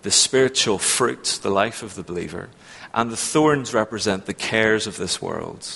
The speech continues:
the buying of cattle, the buying of houses, the buying of different things, and yes, even relationships.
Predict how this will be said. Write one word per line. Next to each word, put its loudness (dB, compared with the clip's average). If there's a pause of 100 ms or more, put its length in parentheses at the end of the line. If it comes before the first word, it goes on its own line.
(340)
the -4
buying 0
of -14
cattle, -4 (580)
the -2
buying 2
of -6
houses, -4
the -6
buying 0 (500)
of -6
different -2
things, -4
and 0
yes, 0
even -2
relationships. -4